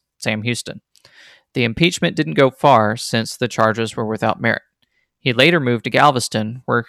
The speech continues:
Houston was especially unpopular. There was even a secret society which Mosley supported that had its sole purpose the goal of opposing Houston on a personal and political level. <laughs> Man. Anti-Houstonites indeed.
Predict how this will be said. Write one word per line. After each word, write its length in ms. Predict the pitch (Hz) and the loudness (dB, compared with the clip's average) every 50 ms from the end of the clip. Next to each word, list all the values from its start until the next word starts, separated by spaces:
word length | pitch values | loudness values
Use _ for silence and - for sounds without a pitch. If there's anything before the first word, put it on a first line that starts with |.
| _ - | _ -6
Houston 460 | - 117 113 - - - 117 117 117 | -6 -6 -4 -4 -4 -4 -4 -4 -4
was 180 | 113 113 - - | -4 -6 -4 -6
especially 560 | 131 - - - 131 131 - - 120 113 113 | -8 -2 2 2 2 2 2 0 0 0 0
unpopular. 680 | 110 107 - - 123 123 120 - - - - - - _ _ _ _ _ _ _ _ _ _ _ _ | 0 -2 -2 0 0 0 0 -2 -6 -12 -12 -14 -18 _ _ _ _ _ _ _ _ _ _ _ _
There 100 | 131 120 | -2 -2
was 140 | 113 107 - - | -2 -4 -4 -2
even 260 | 156 160 170 185 151 | -2 0 0 0 -2
a 40 | 127 | -2
secret 440 | - - - 202 190 - - - - | -4 -4 -4 -4 -4 -4 -4 -4 -6
society 640 | - 160 - - 190 202 214 190 127 107 110 110 110 | -8 -8 -2 0 2 2 2 2 0 0 -2 -2 -2
which 260 | 117 120 113 - - - - | -2 -2 -4 -4 -6 -4 -2
Mosley 360 | 127 123 123 - - 131 117 | 0 0 0 -2 -4 -4 -4
supported 540 | - - - - - 190 175 127 117 117 - _ _ _ _ _ _ - | -4 -6 -8 -4 0 0 2 2 0 -2 -4 _ _ _ _ _ _ -2
that 100 | 135 127 | -2 0
had 160 | 131 135 127 | 0 0 0
its 160 | 123 - - | 0 -2 -2
sole 280 | - - 160 170 185 180 | -2 0 2 2 2 0
purpose 520 | - - 175 170 160 - 120 110 - - | -2 -2 -2 -2 0 0 -2 -2 -4 -6
the 120 | - - | -6 -2
goal 300 | - - 123 131 127 123 | 2 4 4 6 4 4
of 120 | 113 110 110 | 2 -2 -4
opposing 500 | - - - 147 156 170 160 175 165 160 | -8 -4 0 0 0 2 0 -2 -4 -2
Houston 480 | - - 143 127 - - 120 110 107 - _ | -2 0 -2 -2 -2 -4 -6 -6 -6 -6 _
on 100 | - 110 | -6 -6
a 60 | 107 | -6
personal 600 | 104 - - - 147 - - 147 131 123 127 - - | -6 -4 -2 -2 -2 -2 -2 -2 -4 -4 -4 -6 -8
and 140 | 127 113 - | -8 -8 -4
political 440 | - 123 117 113 117 113 - 117 107 | -2 0 0 0 0 0 -2 -2 -2
level. 340 | 110 - - - - - _ _ _ - | -2 -4 -4 -6 -10 -16 _ _ _ -18
<laughs> 960 | - - - - - - - _ _ _ _ _ _ - - - _ _ _ - | -18 -18 -18 -20 -20 -20 -20 _ _ _ _ _ _ -20 -20 -20 _ _ _ -8
Man. 220 | - 110 113 - - _ _ _ _ _ _ _ _ _ _ _ _ _ _ _ _ _ _ - - 110 113 _ _ _ _ _ _ - | -6 -6 -6 -8 -12 _ _ _ _ _ _ _ _ _ _ _ _ _ _ _ _ _ _ -20 -20 -20 -20 _ _ _ _ _ _ -8
Anti-Houstonites 920 | 127 123 120 - 135 120 113 - 143 127 - - 127 117 113 110 - - - | -6 -6 -2 0 0 -2 0 -2 -4 -4 -4 -4 -4 -4 -4 -4 -6 -8 -8
indeed. 540 | 117 113 113 123 123 123 117 113 120 120 | -8 -6 -6 -4 -4 -4 -6 -6 -8 -12